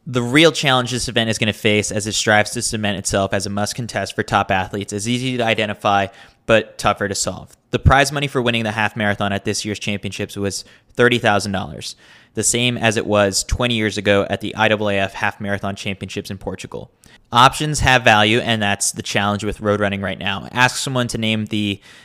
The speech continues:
best hundred-meter runner in the world, and they'll, assuming they're a reader of this newsletter or higher in the track nerdom continuum, tell you who won, uh, Worlds.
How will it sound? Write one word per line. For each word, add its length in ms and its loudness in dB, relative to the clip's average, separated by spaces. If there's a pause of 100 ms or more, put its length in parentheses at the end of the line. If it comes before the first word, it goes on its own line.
(160)
best 280 4
hundred-meter 800 2
runner 240 2
in 60 0
the 80 0
world, 360 4
and 200 -2
they'll, 400 2
assuming 380 -2
they're 120 2
a 40 0
reader 220 2
of 60 -2
this 160 -4
newsletter 480 0
or 100 -2
higher 380 -2
in 160 -4
the 60 -4
track 320 -2
nerdom 420 -4
continuum, 460 -4
tell 240 0
you 140 -2
who 100 -6
won, 280 -4 (520)
uh, 400 4
Worlds. 480 -6